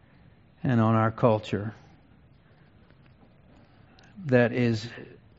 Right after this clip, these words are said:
drowning in the same thing that so many other cultures thought made sense,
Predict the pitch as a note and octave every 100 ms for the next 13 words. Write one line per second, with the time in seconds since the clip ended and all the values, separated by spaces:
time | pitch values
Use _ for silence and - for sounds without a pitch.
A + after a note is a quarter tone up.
0 | - - - - A#2+ B2 C#3 D3 C#3 C3+
1 | B2+ B2 A#2 C#3 C3+ C#3 - G#2 G#2 G#2+
2 | G#2+ - A#2+ A#2 A2+ A2+ A2 G#2+ B2 G#2+
3 | G#2+ A2 G2+ - - - - _ _ _
4 | _ _ _ _ _ _ _ _ _ _
5 | _ - _ _ _ _ - - - D3
6 | B2+ C3+ B2+ A#2 - A#2 G#2 - D3